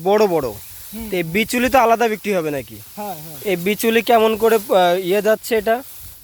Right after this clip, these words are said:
Speaker 2: এ আপনার, আহ, ছয় হাজার টাকা কাউন।
Speaker 1: কাউন যাচ্ছে ছয় হাজার টাকা।
Speaker 2: একশো ষাট গোল্লা ছয় হাজার টাকা।
Speaker 1: আর ধানগুলো কেমন বিক্রি হতে পারে?
Speaker 2: ধান মনে হয় ওই তেরো, চোদ্দশো যাবে না।
Speaker 1: তেরো, চোদ্দশো, মানে এক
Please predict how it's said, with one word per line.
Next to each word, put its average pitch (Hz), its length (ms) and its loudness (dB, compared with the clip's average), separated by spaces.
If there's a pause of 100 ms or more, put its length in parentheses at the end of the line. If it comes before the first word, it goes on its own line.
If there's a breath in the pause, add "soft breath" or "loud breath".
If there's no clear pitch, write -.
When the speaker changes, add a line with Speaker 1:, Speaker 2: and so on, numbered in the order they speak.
(160)
Speaker 2:
এ 202 80 -12
আপনার, 262 500 -4
আহ, 233 400 -8 (200)
ছয় 247 140 -2
হাজার 262 280 -6
টাকা 285 220 -8
কাউন। 226 420 -10 (180)
Speaker 1:
কাউন 214 320 2
যাচ্ছে 226 300 -2
ছয় 202 200 2
হাজার 185 280 2
টাকা। 110 200 -8
Speaker 2:
একশো - 440 -16 (100)
ষাট 277 240 -14
গোল্লা 320 340 -12
ছয় 262 100 -10
হাজার 277 220 -8 (120)
টাকা। - 420 -10
Speaker 1:
আর 165 200 4
ধানগুলো 208 560 2
কেমন 233 280 4
বিক্রি 226 260 -2
হতে 233 180 2
পারে? 247 240 2 (680)
Speaker 2:
ধান 285 240 -14
মনে 285 220 -12
হয় 302 140 -14
ওই 320 160 -10 (100)
তেরো, 262 720 -6 (460)
চোদ্দশো 254 440 -14
যাবে 240 260 -12
না। 208 120 -14 (260)
Speaker 1:
তেরো, 220 260 6
চোদ্দশো, 185 460 -2
মানে 196 200 0
এক 233 160 4